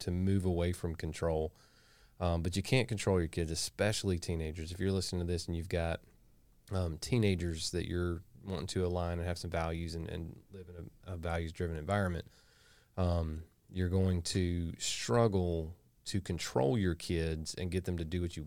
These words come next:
want just because you say so. Um, so the behavior modification idea doesn't, doesn't work, and it's not gonna get you the end result that you want to.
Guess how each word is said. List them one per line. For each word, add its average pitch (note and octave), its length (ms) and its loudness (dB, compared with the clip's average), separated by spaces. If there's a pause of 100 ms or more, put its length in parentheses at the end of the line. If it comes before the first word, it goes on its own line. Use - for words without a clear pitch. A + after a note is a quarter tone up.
want F2 360 -2
just E2+ 180 -10
because D#2+ 240 -6
you D2 80 -8
say E2+ 220 0
so. - 260 -4 (640)
Um, D#2+ 440 -2
so F2+ 180 2
the D#2+ 120 -2
behavior B2 340 4
modification F#2 540 2
idea D#2+ 240 -2
doesn't, F2 480 0 (920)
doesn't A2 360 4
work, F2 300 0
and E2 100 0
it's D#2+ 120 -4
not F2+ 140 0
gonna F2 160 -2
get E2+ 180 -4
you E2+ 80 -2
the D#2+ 220 -2
end E2+ 160 -4
result D#2+ 320 -4
that D2+ 160 -8
you D2 80 -6
want E2+ 240 -4
to. D2+ 260 -6